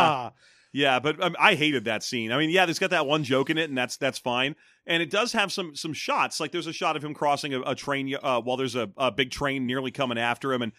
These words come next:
Speaker 2: people standing on it trying to wave him off the tracks. He just doesn't notice. Uh, or, or the shot of the cars being piled up after the fact. But there's also a good two or three minutes in that scene of him riding his bike downtown, of just him peacefully riding his bike.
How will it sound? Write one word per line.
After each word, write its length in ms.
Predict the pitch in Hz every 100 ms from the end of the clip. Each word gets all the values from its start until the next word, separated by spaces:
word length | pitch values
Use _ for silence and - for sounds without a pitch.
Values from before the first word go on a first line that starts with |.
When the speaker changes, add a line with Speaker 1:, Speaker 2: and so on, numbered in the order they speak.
| - _
Speaker 2:
people 260 | - 170 139
standing 400 | - 127 135 139
on 140 | 131
it 60 | 117
trying 200 | 135 127
to 80 | 123
wave 300 | 107 131 131
him 120 | 127
off 260 | 117 127
the 60 | 117
tracks. 360 | - 123 120 -
He 80 |
just 160 | 127 117
doesn't 240 | 147 123
notice. 400 | 110 113 123 120 - _ _ _ -
Uh, 240 | 135 127 - _ -
or, 260 | 160 185 - - -
or 160 | 175
the 80 | 170
shot 280 | - 180 165
of 100 | 143
the 60 | 139
cars 320 | 156 151 143
being 200 | 147 135
piled 300 | 147 139 131
up 160 | 127
after 260 | 131 123 120
the 60 | 107
fact. 360 | - 214 - - - _
But 100 | 175 180
there's 160 | 190
also 340 | 262 339 285 226
a 100 | 226
good 300 | 262 330 190
two 180 | 294 285
or 100 | 262
three 180 | 247 214
minutes 260 | 220 196
in 60 | 185
that 140 | 175
scene 200 | - 190
of 60 | 170
him 140 | 175 147
riding 280 | 151 160
his 140 | 151 123
bike 300 | 139 147 -
downtown, 640 | 151 131 127 127 131 160 - _ _ _
of 140 | 170
just 240 | 139 196 -
him 180 | 214 196
peacefully 540 | - 220 - 247 220
riding 340 | 196 196 190 165
his 120 | 135
bike. 360 | 180 220 139